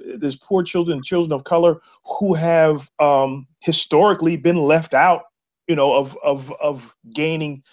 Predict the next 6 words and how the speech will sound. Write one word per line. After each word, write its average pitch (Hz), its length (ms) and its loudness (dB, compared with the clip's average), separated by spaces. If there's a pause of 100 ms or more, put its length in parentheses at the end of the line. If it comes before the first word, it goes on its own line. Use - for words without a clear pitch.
(240)
gaining 160 320 0
ground 156 580 2
using 143 300 -4
education. 139 720 -6 (320)
And 143 180 -4
then 175 260 0